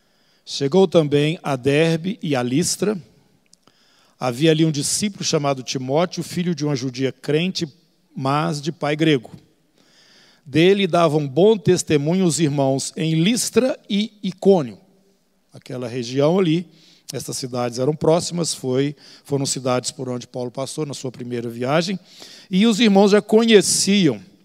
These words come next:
é, este rapazinho. Verso três, quis Paulo que ele fosse em sua companhia, e por isso circuncidou por causa dos judeus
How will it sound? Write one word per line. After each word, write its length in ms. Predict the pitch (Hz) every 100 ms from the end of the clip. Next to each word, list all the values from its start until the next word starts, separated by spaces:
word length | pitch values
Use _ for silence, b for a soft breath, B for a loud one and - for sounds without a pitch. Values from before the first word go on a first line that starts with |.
| _ B B -
é, 460 | 131 139 147 156
este 880 | 147 143 143 - - 165 165 151 143
rapazinho. 600 | 131 135 165 147 160 110 - _ _ _ b b b b b _ _ _ b b b -
Verso 260 | 127 160
três, 420 | 151 160 165 165
quis 340 | - 240 233 -
Paulo 520 | - 165 160 185 190
que 120 | -
ele 160 | 180 180
fosse 380 | - 202 202 196
em 60 |
sua 260 | 160 190 190
companhia, 800 | - 214 214 208 170 170 175 160
e 20 |
por 240 | 175 165
isso 260 | 180 185 196
circuncidou 1200 | - - 233 190 208 208 - 214 156 156 160 170
por 240 | 185 170
causa 300 | 151 147 156
dos 160 | 165 180
judeus 500 | 202 170 185 180